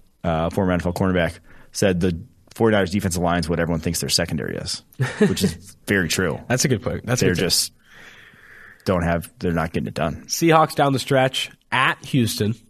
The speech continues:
Speaker 2: dub. Then at L A will be their Super Bowl. That'll essentially be their Super Bowl.
Speaker 1: Mm-hmm.
Speaker 2: They, you lose that game,
Speaker 1: Yeah.
Speaker 2: you, you stick a fork in 'em.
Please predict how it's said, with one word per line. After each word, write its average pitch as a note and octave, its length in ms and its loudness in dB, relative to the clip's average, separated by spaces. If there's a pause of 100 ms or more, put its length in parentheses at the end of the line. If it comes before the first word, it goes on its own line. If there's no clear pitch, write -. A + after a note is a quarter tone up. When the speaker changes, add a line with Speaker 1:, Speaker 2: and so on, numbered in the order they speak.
(140)
Speaker 2:
dub. G2 300 -2 (760)
Then A#2 300 0 (100)
at A#2 240 2
L A#2+ 240 4
A G2+ 340 -2 (400)
will A2+ 80 0
be B2 120 4
their A#2 160 2
Super G#2+ 320 0
Bowl. - 240 -8 (100)
That'll C3 220 4
essentially C#3 320 2
be B2+ 80 2
their A2+ 100 2
Super A#2 180 0
Bowl. A#2+ 80 2
Speaker 1:
Mm-hmm. C#3 120 6
Speaker 2:
They, C#3+ 160 4
you E3+ 140 2
lose G3 180 8
that F3 200 4
game, D#3 260 4
Speaker 1:
Yeah. - 0 -
Speaker 2:
you, C#3 160 4
you C#3 160 -2
stick D#3+ 220 2
a B2 40 0
fork A#2+ 300 0
in C3+ 80 2
'em. D#3 120 0